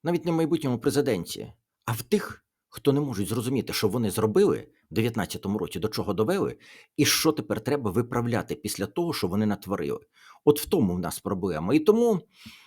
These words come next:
і тому я дуже боюся, що після наступних виборів, які, можливо, десь в двадцять четвертому році відбудуться,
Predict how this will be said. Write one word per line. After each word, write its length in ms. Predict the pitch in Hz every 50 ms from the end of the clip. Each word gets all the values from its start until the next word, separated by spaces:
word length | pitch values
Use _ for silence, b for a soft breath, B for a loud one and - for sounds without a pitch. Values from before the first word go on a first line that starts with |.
| B B B B B _ _
і 100 | - -
тому 200 | 156 196 208 226
я 80 | 226 208
дуже 180 | 185 220 180 208
боюся, 440 | 180 208 202 202 170 143 - -
що 440 | - - - - - 147 147 135 113 B B B B _ _
після 600 | - 190 175 - - - 80 67 - - - - _ _ _ _ _ _ _
наступних 640 | - 110 120 117 - - 160 - - 92 87 -
виборів, 320 | - 117 165 - - - 85
які, 180 | 82 - -
можливо, 240 | 123 110 104 135 110
десь 160 | - 87 85
в 20 | 80
двадцять 200 | 90 92 - -
четвертому 640 | - 90 - - 101 113 107 - - 90 90 92
році 240 | 90 87 - - 82
відбудуться, 640 | 80 85 80 82 143 156 - - - - - 65 -